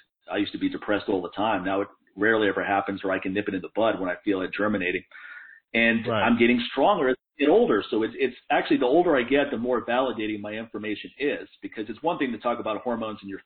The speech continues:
Speaker 1: thirty. Nobody gives a fuck. Like, you should be optimal at thirty, even though I wasn't. Another misnomer out there. A lot of guys are thirty, they're not close to optimal. That's a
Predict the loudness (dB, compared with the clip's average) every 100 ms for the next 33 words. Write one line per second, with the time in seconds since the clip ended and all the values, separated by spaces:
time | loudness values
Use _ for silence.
0 | -4 -2 -2 -6 -6 -4 -2 0 -2 -4
1 | -6 -6 -4 -4 -4 -2 0 2 2 2
2 | -2 -6 -10 -4 0 0 0 0 0 0
3 | 2 0 0 -8 _ -20 _ _ -10 -2
4 | 2 2 2 0 0 -2 -2 0 0 2
5 | 2 2 0 0 -2 0 2 2 2 0
6 | -2 -2 -2 0 -2 -2 -6 -12 -12 -12